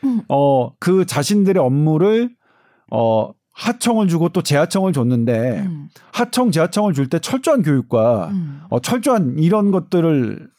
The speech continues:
Speaker 1: 당연하죠.
Speaker 2: 했어야 했고
Speaker 1: 네.
Speaker 2: 이렇게 종이박스에 뭐 무슨 어, 아이-, 아이스크림 배달하듯이 그런, 그런 마음가짐으로
Speaker 1: 음.
Speaker 2: 하셨으면
Speaker 1: 음.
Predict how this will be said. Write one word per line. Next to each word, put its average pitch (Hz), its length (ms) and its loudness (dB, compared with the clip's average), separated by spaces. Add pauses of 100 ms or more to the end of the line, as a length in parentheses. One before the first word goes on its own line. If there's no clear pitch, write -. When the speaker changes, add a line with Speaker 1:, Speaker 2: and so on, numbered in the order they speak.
Speaker 1:
당연하죠. 185 300 -4
Speaker 2:
했어야 214 260 2
했고 165 560 -2
Speaker 1:
네. 170 340 -8 (120)
Speaker 2:
이렇게 208 200 0
종이박스에 196 1080 0
뭐 165 500 0
무슨 156 460 -4 (520)
어, 107 160 -4
아이-, 156 220 0
아이스크림 180 840 0
배달하듯이 139 1080 0 (100)
그런, 180 460 2
그런 185 300 0
마음가짐으로 147 1000 0 (220)
Speaker 1:
음. 220 60 -10
Speaker 2:
하셨으면 143 840 0
Speaker 1:
음. 196 340 -6